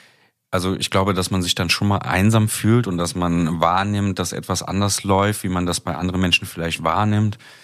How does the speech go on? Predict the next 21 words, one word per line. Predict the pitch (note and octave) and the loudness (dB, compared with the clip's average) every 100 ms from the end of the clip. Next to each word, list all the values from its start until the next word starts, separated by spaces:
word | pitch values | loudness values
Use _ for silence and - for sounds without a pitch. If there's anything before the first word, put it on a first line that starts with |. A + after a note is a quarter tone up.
| - - | -18 -4
Schon, | - - - F#2 A2+ D3 E3+ E3 | 0 0 0 0 2 2 0 -2
aber | - F2+ | -4 0
man | F#2 F2 | 2 0
geht | F#2+ | -2
nicht | F#2+ F2+ | -4 -4
in | |
die | E2+ | -6
Tiefe | E2 - A2 A2 - | -6 -4 -2 -2 -4
und | E2+ D#2 E2+ | -4 -2 -2
man | E2+ | -2
versucht | D#2+ F2 E2+ | -4 -6 -6
es | F2 E2+ | -6 -6
eher | - F2+ F#2+ | -2 0 2
dann | F#2+ F#2 | 2 0
zu | - | -2
betäuben, | E2+ - F#2+ G#2 F2+ | -6 0 2 2 0
zu | F2 - | -4 -4
überlagern. | F2 E2+ F#2+ G#2+ F2+ D#2 D#2 - _ _ _ _ _ _ - | -2 0 2 0 0 -4 -6 -12 _ _ _ _ _ _ -10
Ja, | F#2 | -4
und | F#2+ | -4
ich | F2+ | -4